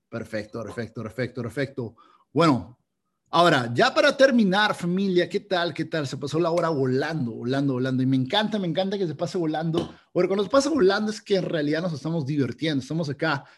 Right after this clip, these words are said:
no solo aprendiendo, estamos, eh, es una experiencia diferente. Un Mindset Call, familia, eh, no solo es una llamada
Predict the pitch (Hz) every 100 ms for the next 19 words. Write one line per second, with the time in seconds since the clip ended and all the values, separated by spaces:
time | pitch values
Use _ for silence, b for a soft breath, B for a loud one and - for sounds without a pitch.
0 | _ 156 185 214 214 180 139 170 202 180
1 | 180 190 196 - b b b - 175 185
2 | 220 226 226 - 170 180 - 165 - 135
3 | 113 147 165 185 185 190 180 - 170 -
4 | 151 160 156 156 156 156 B B 135 139
5 | 151 156 165 170 170 151 151 147 147 127